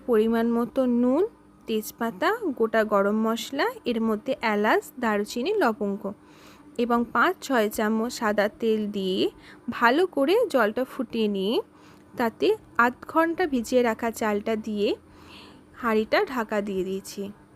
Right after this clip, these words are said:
ভাতটা ফুটে উঠলে হাঁড়ির ঢাকাটা খুলে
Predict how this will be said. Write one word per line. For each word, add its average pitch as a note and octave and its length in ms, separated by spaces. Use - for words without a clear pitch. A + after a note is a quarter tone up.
ভাতটা A#3 520
ফুটে B3+ 360
উঠলে A3+ 420
হাঁড়ির A#3+ 340
ঢাকাটা G#3+ 500
খুলে A#3+ 380